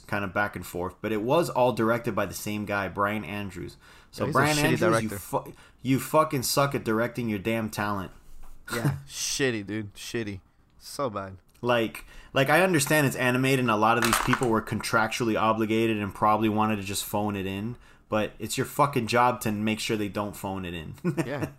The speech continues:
Speaker 2: <laughs>
Speaker 1: So
Speaker 2: Essentially. I mean, h-, h-, how did Star Wars Vision do it across <laughs> fucking, like, eight different, or no, like,
Speaker 1: Oh.
Speaker 2: six different studios?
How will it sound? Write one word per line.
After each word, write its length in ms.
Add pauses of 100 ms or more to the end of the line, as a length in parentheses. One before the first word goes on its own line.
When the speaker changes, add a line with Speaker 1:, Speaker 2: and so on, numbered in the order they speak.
(160)
Speaker 2:
<laughs> 520
Speaker 1:
So 220
Speaker 2:
Essentially. 440 (520)
I 60
mean, 140
h-, 100
h-, 80
how 320
did 180
Star 240
Wars 180
Vision 360
do 160
it 120
across 800
<laughs> 60
fucking, 480 (580)
like, 280
eight 300
different, 640
or 180
no, 140
like, 260
Speaker 1:
Oh. 100
Speaker 2:
six 260
different 280
studios? 720